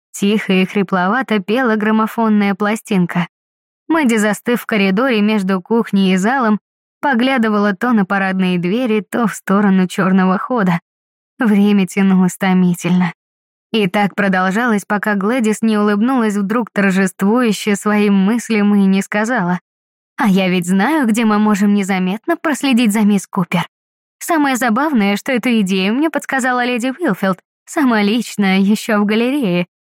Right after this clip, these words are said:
Леди, как вы относитесь к скачкам? Точнее, к прогулке после скачек в парке Дейзи Раунд, где под открытым небом каждое пятое воскресенье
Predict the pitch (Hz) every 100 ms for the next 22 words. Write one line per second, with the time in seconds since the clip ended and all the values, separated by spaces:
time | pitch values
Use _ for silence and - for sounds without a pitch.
0 | _ _ - 233 190 170 185 - _ -
1 | 226 190 269 294 294 285 220 214 202 185
2 | - - 165 160 190 190 _ _ _ _
3 | - 294 - 269 220 208 247 247 233 330
4 | - 190 202 - 202 - 185 185 285 -
5 | _ _ _ - 262 233 254 240 240 240
6 | 220 262 302 208 180 180 - _ _ -
7 | 277 214 196 196 190 - 190 190 190 185
8 | 185 247 285 - 254 190 202 185 202 185
9 | 196 185 190 - 196 190 302 302 190 185